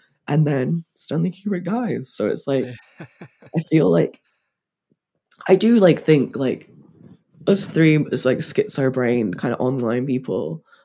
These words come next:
Speaker 1: aren't the only people that would just be like, "There's something more going on with this film than it's just, like, it's just a scary movie." You know what I mean? Like, it's like
Speaker 2: Mm-hmm.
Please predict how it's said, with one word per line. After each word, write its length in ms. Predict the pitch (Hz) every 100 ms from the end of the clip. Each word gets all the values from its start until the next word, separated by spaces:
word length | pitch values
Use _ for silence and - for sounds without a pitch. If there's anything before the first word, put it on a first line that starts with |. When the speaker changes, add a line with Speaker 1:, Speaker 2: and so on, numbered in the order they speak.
| -
Speaker 1:
aren't 180 | 151 147
the 100 | 147
only 240 | 127 127
people 340 | 104 117 - 87
that 100 | -
would 120 | 98
just 140 | 80
be 80 | -
like, 260 | 98 69 - _ _ _ _ _
"There's 220 | 139 139
something 300 | 139 131 101
more 280 | 85 113 110
going 180 | 92 85
on 120 | 80 117
with 80 | 110
this 120 | -
film 320 | - 110 120
than 120 | 123
it's 160 | 110 160
just, 320 | - - -
like, 320 | - 78 - _ _ _ _ _ _ _ _ _ _ _ _
it's 120 | -
just 200 | 160 -
a 80 | 123
scary 720 | 131 - - 98 104 117 120
movie." 520 | 120 95 127 - - -
You 80 |
know 100 | 139
what 80 | 110
I 40 | 95
mean? 240 | 127 90
Like, 140 | 80
it's 140 | - -
like 220 | 80 - _ _ _ _ _ 98 87 _ 95
Speaker 2:
Mm-hmm. 320 | 87 87